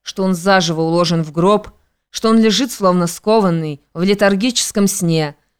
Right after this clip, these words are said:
не может ни одним членом пошевельнуть и выслушивает, как кровопивец ругается над телом его. «Уйди, Христа ради, уйди!» начал он, наконец, молить своего мучителя.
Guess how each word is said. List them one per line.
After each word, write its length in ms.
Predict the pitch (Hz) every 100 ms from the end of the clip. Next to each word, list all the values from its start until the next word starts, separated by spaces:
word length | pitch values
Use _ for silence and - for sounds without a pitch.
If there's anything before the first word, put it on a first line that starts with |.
| _
не 140 | 185 208
может 320 | 233 220 214
ни 140 | 214
одним 420 | 220 202 214 226 202
членом 560 | - 196 214 185 151
пошевельнуть 760 | - 156 180 165 165 196 196 - _ _ _ -
и 100 | 214
выслушивает, 800 | 226 - 226 262 - 185 165
как 300 | - 175 170
кровопивец 760 | - 185 175 160 214 240 220 -
ругается 520 | 170 156 185 190 190
над 200 | 185 175
телом 340 | - 208 180 160
его. 480 | 156 147 147 139 - _ _ _ _ _ -
«Уйди, 400 | 196 170 190 233
Христа 540 | - 165 - 185 175
ради, 500 | 170 185 170 143 135 _ _ _
уйди!» 640 | 190 180 156 190 214 139 _ _ _ -
начал 360 | 180 185 190
он, 100 | 180
наконец, 460 | 180 175 180 196 190
молить 380 | 180 170 208 208
своего 360 | - 175 170
мучителя. 760 | 180 175 - 170 156 151 139